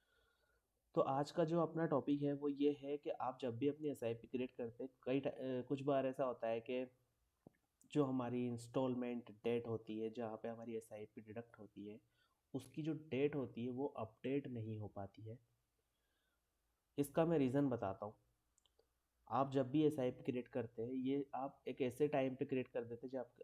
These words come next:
जो आपके इंस्टॉल-, installment जो डे होता है उसके दो तीन दिन आगे होगा,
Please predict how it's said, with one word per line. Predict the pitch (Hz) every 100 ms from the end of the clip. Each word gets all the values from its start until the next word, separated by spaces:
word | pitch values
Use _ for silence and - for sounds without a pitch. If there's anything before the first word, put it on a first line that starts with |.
| -
जो | 113 123
आपके | 117 117 - 123 135
इंस्टॉल-, | - 123 117 - 120 117 117 - -
installment | 123 117 - 131 131 131 123
जो | 135
डे | 117 123
होता | 120 110 107
है | 123
उसके | 123 - 131 131 - _ _ _ _ _ -
दो | 117 131
तीन | 123 135
दिन | 139 143
आगे | 120 113 117
होगा, | 131 120 117 131 165